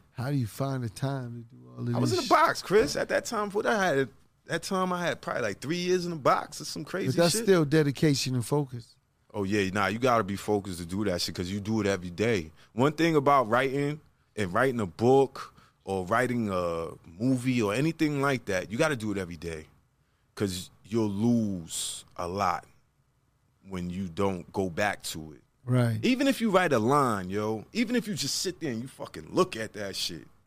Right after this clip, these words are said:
Speaker 1: Right.
Speaker 2: you know what I'm saying? To keep it fresh. So when you sleep and you, you know what I mean? All of these things play out in a person that a lot of people don't understand. When you,
Speaker 1: Mm.
Speaker 2: s-, when you lay,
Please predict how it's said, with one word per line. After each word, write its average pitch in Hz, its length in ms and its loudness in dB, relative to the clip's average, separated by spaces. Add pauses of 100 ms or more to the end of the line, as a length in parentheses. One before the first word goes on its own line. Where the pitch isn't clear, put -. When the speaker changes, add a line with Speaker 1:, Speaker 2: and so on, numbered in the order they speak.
(120)
Speaker 1:
Right. 131 140 2
Speaker 2:
you 135 60 4
know 123 60 2
what 135 60 2
I'm 135 60 -2
saying? 151 460 -2 (640)
To 117 100 -8
keep 190 360 -2
it 107 120 -2
fresh. - 760 -2 (720)
So - 180 -8
when 120 220 -4
you 90 100 -10
sleep 143 680 -4
and 87 220 -12
you, 87 120 -18 (220)
you 147 100 -6
know 160 80 2
what 156 60 4
I 165 40 -2
mean? 175 360 2
All 165 240 2
of 175 80 0
these 165 240 -4
things 160 360 -2
play 151 340 0
out 156 280 4
in 113 120 -2
a 104 60 -2
person 104 600 -4 (360)
that 101 140 2
a 110 60 0
lot 123 180 0
of 127 80 -4
people 120 240 -4
don't 107 140 -2
understand. 107 760 -2
When 92 100 -6
you, 139 100 -2
Speaker 1:
Mm. 120 160 -6 (280)
Speaker 2:
s-, - 180 -16
when 120 240 -14
you 170 180 -20
lay, 143 340 -2